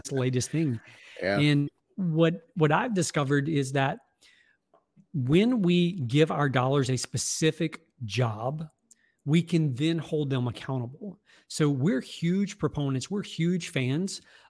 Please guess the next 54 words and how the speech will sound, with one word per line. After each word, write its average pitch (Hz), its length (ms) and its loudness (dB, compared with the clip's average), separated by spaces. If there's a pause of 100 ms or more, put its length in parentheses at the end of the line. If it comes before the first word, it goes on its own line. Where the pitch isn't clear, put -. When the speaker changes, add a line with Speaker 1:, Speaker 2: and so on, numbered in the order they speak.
Speaker 2:
of 139 140 0
more 170 340 2
of 147 280 -2
a 139 180 -2
direct 131 540 -2
response 131 500 -2
style 120 280 -2
of 117 60 -4
marketing. 117 480 -8 (400)
Nothing 156 440 0
against 175 260 -2
brand 151 280 2
building 151 320 4
or 120 80 -2
brand 135 380 0
awareness. 143 500 2
We, 147 260 -2
we 156 120 0
do 139 280 4
that 175 220 -4
stuff. 170 320 -8
We 135 100 -2
believe 127 400 -2
in 143 60 0
that 135 140 -2
as 117 120 -2
well. 151 340 -4 (600)
But 160 180 0 (180)
when 185 360 2
you 240 120 2
shift - 300 -4
to 170 80 0
more 165 160 4
of 143 60 2
a 139 60 0
direct 127 460 -2
response, 139 520 -4
in 139 60 -2
other 139 140 -2
words, 135 280 0 (760)
give 165 240 4
me 180 100 4
your 151 200 4
name, 123 360 0
give 139 200 -4
me 160 100 0
your 143 200 -2
email 131 340 -2
address, 123 360 -8
give 143 140 -2
me 156 60 2
your 151 160 0
phone 147 360 -2
number, 123 400 -4